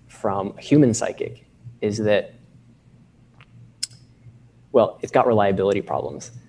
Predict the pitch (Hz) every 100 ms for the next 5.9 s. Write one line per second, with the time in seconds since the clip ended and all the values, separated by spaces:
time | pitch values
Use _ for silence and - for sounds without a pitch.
0 | _ - 110 107 127 117 117 104 - -
1 | 123 - 117 110 107 - - 120 131 120
2 | 127 117 110 113 110 104 101 104 92 -
3 | 101 107 101 104 95 107 98 - 98 95
4 | 127 127 135 147 117 110 107 104 120 104
5 | 113 117 113 104 - - 101 101 95